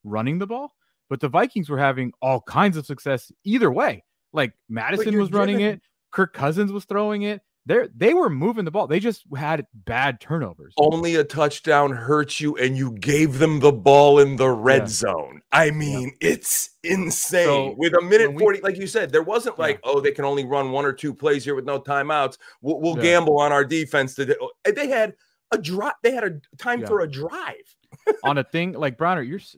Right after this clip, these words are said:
Speaker 1: dude, like, listen, it, it, you don't have to be a football person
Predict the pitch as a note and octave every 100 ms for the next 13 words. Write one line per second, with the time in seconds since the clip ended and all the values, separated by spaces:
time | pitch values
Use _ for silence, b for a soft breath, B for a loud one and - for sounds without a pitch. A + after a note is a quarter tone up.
0 | - C#3+ C3+ _ _ A#2+ G#2 B2+ G2+ -
1 | _ _ _ _ _ _ _ C#3 B2+ _
2 | D#2 _ E3 G3+ A#3 C3 C#3+ C3 - A2+
3 | A#2+ B2 F#2+ - C3+ - C3+ B2+ C#3 C3
4 | C#3+ C#3